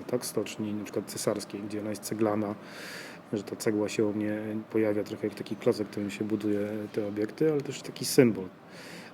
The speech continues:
Pojawiają się statki oczywiście dość często, pływające, tonące w czasie budowy, w czasie rozbiórki.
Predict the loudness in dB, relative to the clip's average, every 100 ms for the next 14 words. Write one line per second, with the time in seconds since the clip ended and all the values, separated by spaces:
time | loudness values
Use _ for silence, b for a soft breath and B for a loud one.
0 | 6 10 10 10 4 2 2 2 -4 -4
1 | -6 -4 -2 -2 0 -2 -2 -2 -2 -4
2 | -10 -18 -18 -2 4 8 8 6 4 4
3 | 6 6 4 4 6 6 4 0 B B
4 | B B B -8 -2 0 2 6 8 8
5 | 4 -2 -4 0 2 6 8 8 4 4
6 | 4